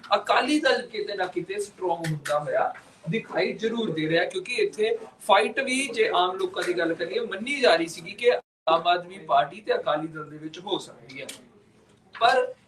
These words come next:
ਇੱਥੇ ਹੀ ਜਦੋਂ ਆਮ ਆਦਮੀ ਪਾਰਟੀ ਤੇ ਅਕਾਲੀ ਦਲ ਦੀ ਜਦੋਂ ਆਪਾਂ ਗੱਲ ਕਰਦੇ ਹਾਂ ਤਾਂ ਉਦੋਂ ਕਾਂਗਰਸ, ਕਾਂਗਰਸ ਦੀ ਐਂਟਰੀ ਹੁੰਦੀ ਹੈ ਤੇ ਕਾਂਗਰਸ ਇਹ ਕਹਿੰਦੀ ਹੈ ਕਿ ਅਕਾਲੀ ਦਲ ਨੇ ਇੱਕ ਗੈਂਗਸਟਰ ਦੇ ਪਰਿਵਾਰ ਨੂੰ ਟਿਕਟ ਦਿੱਤੀ ਹੈ,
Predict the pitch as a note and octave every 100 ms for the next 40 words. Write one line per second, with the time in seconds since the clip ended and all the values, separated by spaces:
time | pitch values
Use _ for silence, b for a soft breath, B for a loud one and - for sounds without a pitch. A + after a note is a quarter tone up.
0 | - A3 G#3 E4+ D4+ B3 G#3+ A3+ - F3+
1 | F#3+ G3+ G#3+ G#3+ E3+ E3 F3 F3 G3+ -
2 | E3+ E3 E3 F#3 G3+ - F#3 F#3+ F3+ E3
3 | E3 E3+ E3 E3+ F#3+ - - F3+ G#3 -
4 | - - - - A#3 A#3+ C4+ C4+ - -
5 | - - A#3 A3+ B3 B3 B3+ A3 - B3+
6 | B3 A#3 A#3 B3 B3 A3 A3+ B3+ C4 B3
7 | A#3 A3 G3+ G3+ G3 G#3+ A3+ C4 B3 -
8 | - F3+ - F3+ F3+ G#3 G#3 F#3 F#3 G#3
9 | G#3 F3+ D3+ D#3+ E3 - G#3+ F3+ F#3 F#3
10 | E3+ D3 C#3+ C#3 G3 A3 A3 E3 C3 -
11 | - -